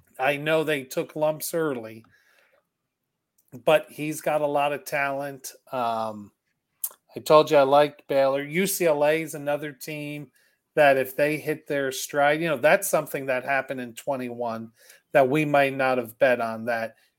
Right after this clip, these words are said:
U C L A, I think they went first four to Final Four,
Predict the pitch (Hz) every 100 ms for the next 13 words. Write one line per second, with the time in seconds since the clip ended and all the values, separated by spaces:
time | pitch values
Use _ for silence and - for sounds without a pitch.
0 | _ 143 170 170 - 165 147 147 165 151
1 | 123 120 131 - _ _ _ _ - -
2 | 220 240 190 170 170 - - 185 196 -
3 | 196 196 202 196 143 - 151 165 185 185
4 | 208 202 214